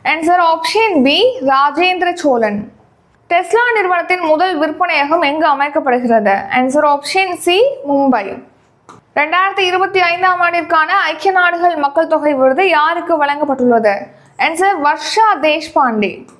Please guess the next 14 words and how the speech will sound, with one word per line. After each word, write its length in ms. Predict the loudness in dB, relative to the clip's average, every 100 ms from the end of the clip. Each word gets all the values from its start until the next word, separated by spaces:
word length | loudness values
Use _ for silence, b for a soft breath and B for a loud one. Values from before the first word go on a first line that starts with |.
| _ _ _
இந்தியாவிலேயே 760 | -2 0 2 2 2 0 0 0
முதன்முறையாக 920 | 2 0 2 2 2 2 0 2 2
எந்த 320 | 0 2 2
மாயத்தின் 400 | 2 0 -2 0
காவல் 380 | 2 2 2 0
நிலையத்திற்கு 500 | 2 2 2 0 0
ஐ 280 | 0 0 2
எஸ் 240 | 0 2
ஓ 140 | 2
சான்றளிக்கப்பட்டுள்ளது? 1200 | 2 0 2 2 0 -2 -6 0 2 2 0 -2 -8 B B
ஆன்சர் 300 | -4 0 0
ஆப்ஷன் 600 | 0 -2 -4 0 2 2
பி, 380 | 2 2 2 0 -4
கேரளா. 460 | -2 -2 0 0 0